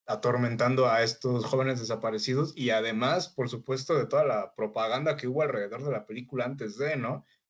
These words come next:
Porque creo que algo que es bastante,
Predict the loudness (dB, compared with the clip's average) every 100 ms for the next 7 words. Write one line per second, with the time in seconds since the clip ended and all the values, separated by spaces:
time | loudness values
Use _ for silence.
0 | _ _ -2 0 -2 -4 _ _ _ _
1 | _ _ _ _ _ _ -2 2 2 4
2 | 2 4 4 2 0 0 0 2 2 2
3 | -2